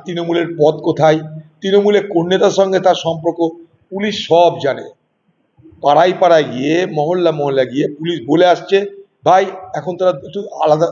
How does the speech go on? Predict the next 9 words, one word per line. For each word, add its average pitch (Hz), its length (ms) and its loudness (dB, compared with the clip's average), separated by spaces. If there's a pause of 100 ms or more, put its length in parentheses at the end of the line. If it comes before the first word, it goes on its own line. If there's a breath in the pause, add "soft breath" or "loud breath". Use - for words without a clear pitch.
(100)
দূরে 165 160 2
দূরে 151 180 0
থাক, - 280 -10 (520)
সাবধানে 156 420 0
থাক।" 156 200 -8 (1900)
এ 190 100 4
পুলিশ 208 400 -2
সব 214 180 4 (100)
জানে। - 260 -4